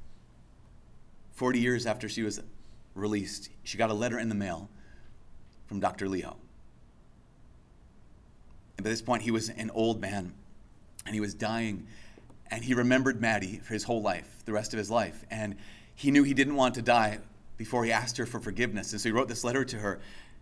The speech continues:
asking if they could meet. Maddie said, "Yep, you can come to this address." And this man, this old man, shows up, and he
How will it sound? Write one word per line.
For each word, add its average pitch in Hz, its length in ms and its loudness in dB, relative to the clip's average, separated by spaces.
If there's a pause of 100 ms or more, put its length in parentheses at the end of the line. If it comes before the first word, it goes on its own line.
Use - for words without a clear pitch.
(340)
asking 139 360 4
if 127 100 0
they 123 100 2
could 117 160 -2
meet. 113 240 0 (3000)
Maddie 127 180 2
said, 123 180 0
"Yep, 147 240 4
you 113 80 -6
can 110 120 -2
come 117 340 0
to 117 100 -6
this 113 140 -4
address." 113 580 -4 (1800)
And 127 100 -6
this 127 140 -4
man, 127 220 4
this 113 120 0
old 127 180 4
man, 127 180 0
shows 120 340 2
up, 120 240 4 (220)
and 107 160 -8
he 113 180 -8